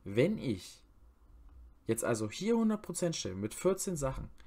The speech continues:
aber wenn ich dann lustigerweise auf die Schne-, äh, auf die Planetenübersicht und Herausforderungen anklicke, steht hier Vestige fünfzehn. Mir fehlt also eine, während ich, wenn ich, guck, wenn ich drauf gehe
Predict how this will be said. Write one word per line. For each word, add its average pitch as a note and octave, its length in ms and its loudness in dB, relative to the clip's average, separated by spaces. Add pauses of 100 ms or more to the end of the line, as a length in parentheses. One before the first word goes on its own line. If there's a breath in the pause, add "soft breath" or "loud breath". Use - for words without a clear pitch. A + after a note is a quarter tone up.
(300 soft breath)
aber A#2 320 6
wenn G#2+ 140 0
ich G#2 120 -4
dann G#2+ 160 0
lustigerweise A2 640 0
auf G2 100 -8
die G2+ 80 -8
Schne-, - 320 -4
äh, A2+ 460 0
auf A#2+ 80 0
die A2 100 0
Planetenübersicht A2+ 800 0
und A2 140 -8
Herausforderungen G2 760 0 (120)
anklicke, G#2+ 520 -4 (220 loud breath)
steht - 300 0
hier A#2+ 160 2
Vestige A2+ 460 0
fünfzehn. C3+ 640 0 (2250)
Mir C3 100 2
fehlt - 320 2
also G2+ 260 2
eine, F#2+ 380 -4 (600)
während A#2+ 260 6 (380)
ich, A#2 180 0
wenn A2+ 140 8
ich, - 260 -2
guck, G3 220 6
wenn B2 120 10
ich B2 160 0
drauf E3 380 6
gehe C3+ 280 6